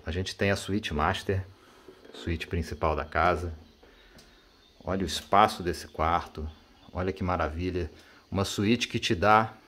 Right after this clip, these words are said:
muita privacidade, muito conforto. Vim aqui por esse ângulo pra vocês verem.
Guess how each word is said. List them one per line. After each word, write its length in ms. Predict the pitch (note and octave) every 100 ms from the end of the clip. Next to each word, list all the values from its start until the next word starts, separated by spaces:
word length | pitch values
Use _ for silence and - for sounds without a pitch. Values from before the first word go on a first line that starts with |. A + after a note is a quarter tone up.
| -
muita 400 | G2 F#2+ E3 E3+
privacidade, 1120 | B2+ G#2+ F#2+ G2 - D2+ E2+ G2 G2 F2 F#2+ F#2+ - _ _ _ _ F#2
muito 260 | A2 -
conforto. 840 | - E2+ - F2 G2+ G2+ - G2+ G2 _ _ _ _ _ _ _ _ _ _ _ _ _ _ _ _ _ - _ F2+
Vim 160 | D#2+
aqui 220 | D#2 -
por 160 | - D2+
esse 260 | D2+ - D2
ângulo 360 | F#2 F2 E2+
pra 120 | E2
vocês 380 | D2+ D2 - C#2
verem. 500 | D#2 F#2+ G#2+ G#2+ G#2